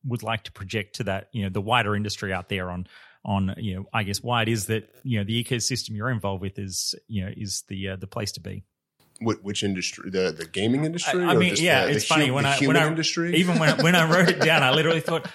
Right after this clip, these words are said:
Speaker 2: <laughs>
Speaker 1: "Maybe he'll have a message to the esports industry. Maybe he'll have a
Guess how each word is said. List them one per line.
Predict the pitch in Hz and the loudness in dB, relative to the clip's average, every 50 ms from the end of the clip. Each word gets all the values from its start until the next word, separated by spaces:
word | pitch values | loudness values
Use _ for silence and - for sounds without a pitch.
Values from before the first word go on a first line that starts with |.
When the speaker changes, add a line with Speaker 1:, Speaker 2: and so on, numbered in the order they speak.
| - 226 | 2 4
Speaker 2:
<laughs> | 254 254 190 151 | 4 4 2 2
Speaker 1:
"Maybe | 165 214 240 269 269 - 254 | 2 2 4 2 2 2 0
he'll | 226 240 240 | 0 0 0
have | 220 185 | 0 0
a | 185 | 0
message | 185 190 175 - - - - - | -2 0 0 2 2 0 0 0
to | 143 | 0
the | 220 | 2
esports | 247 233 233 - - - 220 208 - - | 2 2 0 -2 -2 0 0 0 0 -2
industry. | 220 214 220 233 240 - 220 214 | -2 0 0 0 0 0 -2 0
Maybe | 196 185 175 180 170 | 0 2 2 2 2
he'll | 185 170 165 170 | 0 -2 0 0
have | 165 160 147 | 0 0 0
a | 160 160 - | 0 -2 -2